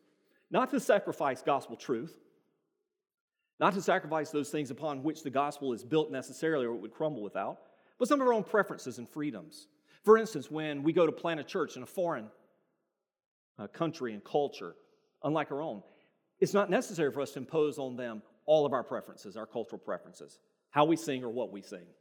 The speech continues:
how we organize our services or our schedules or, or how we build our teams.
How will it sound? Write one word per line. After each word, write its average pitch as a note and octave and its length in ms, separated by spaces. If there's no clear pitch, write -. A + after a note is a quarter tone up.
how D#3 160
we D#3+ 140
organize D3+ 480
our C#3 100
services A#2+ 540
or A2 160
our A2+ 100
schedules A2+ 680
or, G2 160
or A#2 100
how D#3 140
we D#3 160
build E3 220
our D#3+ 100
teams. C3 560